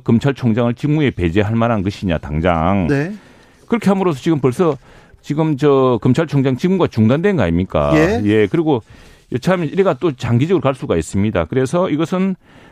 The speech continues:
Speaker 1: 어, 이 년간 보장된 검찰총장의 독립성, 임기 보장에 심각한 손해를 끼치죠.
Speaker 2: 네.
Speaker 1: 또 하나의 문제는 이제, 그래서 그건 받아들일 가능성이 크다, 크다고 봅니다, 저는. 또 하나는, 어,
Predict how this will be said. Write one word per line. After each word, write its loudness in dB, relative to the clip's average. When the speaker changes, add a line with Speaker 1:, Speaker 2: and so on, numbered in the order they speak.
Speaker 1:
어, 4
이 4
년간 2
보장된 2
검찰총장의 2
독립성, 0
임기 2
보장에 0
심각한 -2
손해를 -2
끼치죠. -2
Speaker 2:
네. -6
Speaker 1:
또 4
하나의 2
문제는 2
이제, 0
그래서 -6
그건 -2
받아들일 0
가능성이 -4
크다, -2
크다고 -2
봅니다, 0
저는. -2
또 -2
하나는, -2
어, 0